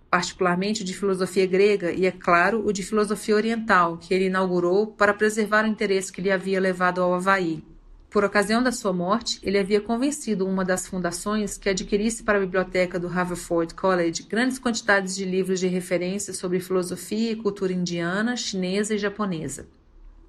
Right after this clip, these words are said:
Um curso sobre história e filosofia do quakerismo que ele herdou de Rufus Jones deu-lhe ocasião para imergir na história quaker, o que lhe proporcionou grande prazer. Como professor em Haverford,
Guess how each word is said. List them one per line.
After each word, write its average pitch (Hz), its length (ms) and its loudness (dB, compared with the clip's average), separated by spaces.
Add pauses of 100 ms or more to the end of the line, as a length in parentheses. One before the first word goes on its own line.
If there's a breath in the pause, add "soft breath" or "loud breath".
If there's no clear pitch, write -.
(140)
Um 220 100 2
curso 285 300 0
sobre 208 240 0
história 190 480 2
e 170 60 -2
filosofia 185 560 0
do 180 100 0
quakerismo 180 720 -2
que - 100 -6
ele 175 140 2
herdou 180 340 2
de 180 120 -2
Rufus 196 440 -2
Jones 180 460 -2 (360 loud breath)
deu-lhe 226 260 4
ocasião 233 440 0
para 196 200 0
imergir 202 540 0
na 214 120 0
história 180 340 0
quaker, 175 640 -2
o 226 60 -6
que - 120 -2
lhe 214 100 0
proporcionou 208 600 -2
grande 226 260 -2
prazer. 165 560 -2 (220)
Como 214 180 2
professor 208 640 0
em 180 140 -4
Haverford, 180 760 0